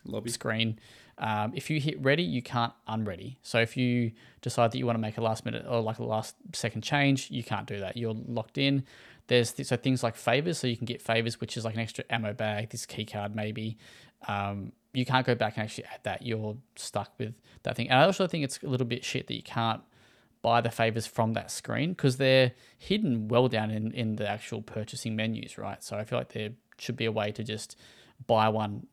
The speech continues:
Speaker 2: directly from that screen. And speaking of buying things where it's fucking poor, uh, the weapon purchasing or just the, the buying layout i-, itself in general, but it's, it's the worst when you're talking about weapons 'cause you have primary and secondary weapons, right? So your primary,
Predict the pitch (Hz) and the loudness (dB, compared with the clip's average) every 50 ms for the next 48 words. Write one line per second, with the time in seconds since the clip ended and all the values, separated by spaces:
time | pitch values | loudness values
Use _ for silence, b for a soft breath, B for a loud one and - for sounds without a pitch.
0 | _ _ - 117 107 - - 117 - - 110 107 101 - - - - 131 131 156 | _ _ 0 0 2 2 0 -4 -2 -2 -2 -2 -2 -4 -6 -4 0 0 2 2
1 | 180 175 B B B B B - - - 151 156 139 147 131 110 - 117 113 113 | 0 -2 B B B B B -10 -2 2 2 4 4 4 2 4 4 4 4 4
2 | 113 - - 113 113 110 107 - 113 104 104 - - - 113 - - 110 - - | 2 2 0 0 0 0 0 -2 -2 -4 -4 -4 -4 -4 -4 -4 -4 -12 -2 0
3 | 143 139 139 143 143 B B B B B B _ - 113 110 107 110 120 117 117 | 2 4 6 4 4 B B B B B B _ 2 2 4 4 2 0 0 -2
4 | 117 113 110 113 120 113 - - 131 117 117 113 110 110 110 - 120 113 107 - | -2 -2 4 4 4 4 4 2 0 0 2 0 -2 -4 -4 -2 -2 -2 -2 -2
5 | - - 139 151 165 170 202 - - 180 147 123 113 113 - - - 127 117 110 | -2 0 4 4 4 4 2 0 4 4 4 6 4 2 -2 -2 0 0 0 0
6 | 113 - 117 123 135 131 117 113 110 107 104 101 101 - - 123 123 127 - - | 0 2 4 4 6 4 4 2 0 0 0 -2 -2 -6 -8 -10 -12 -12 -12 -12
7 | - - - 120 117 - 120 113 117 117 113 117 113 113 117 - - - - 139 | -8 -2 -2 -2 0 0 -2 0 2 0 0 0 -2 -4 -4 -6 -6 -10 -8 -8
8 | 123 - - - 139 - - - 131 120 127 127 127 127 123 - - 120 113 113 | -6 -6 -4 -4 -4 -4 -2 -4 -2 2 6 6 6 6 4 2 -2 0 0 0
9 | 117 - - 113 110 113 117 113 - - - 131 - 190 196 196 - B B B | -2 -2 -4 -4 -4 -6 -8 -8 -6 -6 -6 -4 -2 -2 -4 -4 -6 B B B
10 | B B B - 135 131 139 151 170 170 - - - 135 135 131 131 131 127 117 | B B B 0 2 2 4 2 0 -2 -2 -2 2 4 4 4 4 2 2 0
11 | 110 - - 120 110 123 113 110 110 110 117 123 117 107 - 113 110 - 113 113 | 0 0 0 0 0 0 -4 -2 -6 -6 -4 -4 -6 -4 -6 -8 -2 -2 -2 -2
12 | - - 123 117 113 - - 131 131 131 131 131 127 123 120 120 | 0 0 -2 -2 -2 0 2 4 6 6 6 4 2 2 2 0